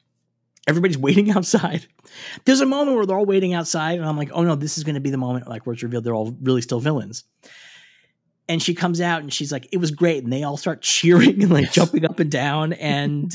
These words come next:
Speaker 1: it was like, "Oh, no, they're, they're not villains. They're, they're sweet dopes." And, uh, finally, the, um, tow truck comes. Did you notice the Easter egg on the tow truck?
Speaker 2: Dan Slott.
Speaker 1: Yeah, Dan Slott. Slott, Slott Towing, and the driver is named Dan.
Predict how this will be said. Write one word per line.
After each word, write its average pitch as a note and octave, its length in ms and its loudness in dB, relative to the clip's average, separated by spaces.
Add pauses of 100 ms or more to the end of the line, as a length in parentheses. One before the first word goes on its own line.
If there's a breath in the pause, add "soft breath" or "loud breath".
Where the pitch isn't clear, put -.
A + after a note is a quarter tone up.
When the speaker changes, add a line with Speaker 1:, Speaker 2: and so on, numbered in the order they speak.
Speaker 1:
it E3+ 60 -4
was E3 120 0
like, E3+ 100 -6
"Oh, G#3 240 -4
no, F#3 400 -6
they're, D#3+ 340 -8
they're D#3+ 200 -6
not G3+ 160 -8
villains. G#2 420 -8
They're, C#3 180 -8
they're C#3+ 280 -6
sweet E3+ 760 -8
dopes." - 440 -12 (720 loud breath)
And, F#3+ 560 0
uh, F#3+ 520 -4 (440)
finally, B3 360 -4
the, F#3 260 -4
um, D#3 320 -4
tow G#3+ 140 0
truck A#2+ 240 -8
comes. - 420 -14 (200)
Did E3+ 140 2
you A3 80 2
notice D4+ 360 -2
the C4+ 240 -6 (360)
Easter B3+ 300 -6
egg B3+ 140 -2
on B3 80 -6
the A#3 60 -8
tow C4+ 140 -6
truck? - 360 -12 (480)
Speaker 2:
Dan G2 200 -2
Slott. D#3+ 380 -2 (500 soft breath)
Speaker 1:
Yeah, A3+ 200 -2
Dan F#3+ 240 -4
Slott. A3 300 -6
Slott, - 380 -6
Slott - 240 -10
Towing, A3 380 -2
and F3 220 -2
the E3+ 60 -2
driver G3 380 -4
is F3 340 -6
named F3+ 280 -4
Dan. F3 380 -8